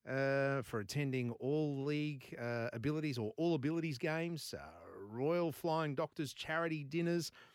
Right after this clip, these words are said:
Uh, he does a lot of work with Orange Sky Laundry. He's an ambassador for them, raising funds and awareness, uh, for those who work with homeless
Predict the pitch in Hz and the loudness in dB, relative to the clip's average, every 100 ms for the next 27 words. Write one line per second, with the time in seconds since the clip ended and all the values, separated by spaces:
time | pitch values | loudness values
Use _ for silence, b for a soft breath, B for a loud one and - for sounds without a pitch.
0 | B B B 127 139 139 151 147 151 180 | B B B 2 4 4 2 4 4 4
1 | 190 160 156 135 127 - 151 156 147 - | 4 4 4 2 0 0 2 2 0 -2
2 | - 135 131 120 123 143 156 120 - _ | 0 2 2 2 2 2 2 -2 -6 _
3 | 120 113 120 113 156 - 147 135 135 151 | -4 0 2 2 0 0 -4 -2 0 0
4 | 165 135 117 127 110 98 82 - 147 160 | -2 -2 0 0 0 -4 -6 -2 -2 0
5 | 160 123 82 73 92 143 156 160 - - | 0 -2 -4 -6 -4 -2 -2 -2 -2 -4
6 | - - 80 - 107 98 - B B B | -6 -8 -10 -8 -4 -4 -6 B B B
7 | 143 151 143 135 127 127 - 101 - 160 | 2 4 4 2 2 0 -2 -8 0 2
8 | 170 160 - - - - 160 143 - | 2 0 -2 -6 -8 -8 -8 -8 -8